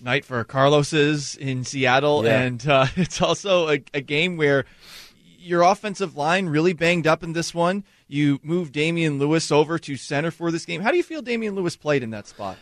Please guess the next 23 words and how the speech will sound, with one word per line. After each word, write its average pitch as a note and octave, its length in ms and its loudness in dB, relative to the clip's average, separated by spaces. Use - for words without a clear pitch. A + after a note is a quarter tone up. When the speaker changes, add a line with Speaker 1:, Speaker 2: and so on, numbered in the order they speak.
Speaker 2:
He C#3 180 2
survived C3 540 4
it. - 200 -10
Um, G2+ 520 0
he, C#3+ 340 -2
he, D#3 360 0
he B2 300 -4
could A2+ 220 -2
be B2 160 2
a G2 60 4
really G2+ 400 0
good G2+ 200 -2
center. F#2 360 -2
He B2 120 -2
just A#2+ 200 2
needs A2 160 0
some F2 160 -4
time. G2+ 360 0
I E2+ 40 -4
mean, F#2 120 -2
he, F#2 60 -10
he G#2 60 0
had, F#2+ 180 2